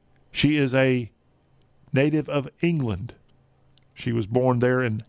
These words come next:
nineteen oh nine. She lost, she died in Connecticut back in nineteen ninety-four, but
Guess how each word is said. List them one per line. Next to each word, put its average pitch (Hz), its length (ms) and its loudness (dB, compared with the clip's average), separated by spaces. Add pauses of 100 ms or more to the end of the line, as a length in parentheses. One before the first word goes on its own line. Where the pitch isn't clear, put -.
nineteen 139 800 -2
oh 120 160 0
nine. 117 520 0
She 127 180 -4
lost, 120 360 0 (220)
she 139 140 0
died 127 360 4
in 120 260 -4
Connecticut 123 480 0 (500)
back 117 260 -2
in 110 80 -2
nineteen 117 460 -2
ninety-four, 110 540 -2
but 104 160 -4